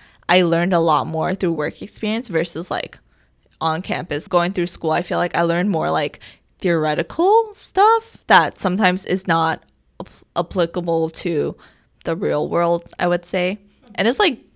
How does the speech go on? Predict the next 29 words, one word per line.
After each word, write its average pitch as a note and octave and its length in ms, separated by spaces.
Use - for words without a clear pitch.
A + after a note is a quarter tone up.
good, E3+ 400
I F3+ 80
mean, F3 280
good, E3 220
I E3 120
guess, D3+ 540
because, G3 300
like, E3+ 180
sometimes, E3+ 420
like, D#3 220
you F#3 140
know, E3+ 100
you E3 140
come F3 180
here F3 160
for - 120
academia E3 580
and E3 80
not F3 180
necessarily E3 640
to E3 400
apply B3+ 300
academia F#3 640
to, D#3 220
like, D3 220
real D#3+ 300
life D3+ 220
skills, G#3+ 400
but D#3+ 260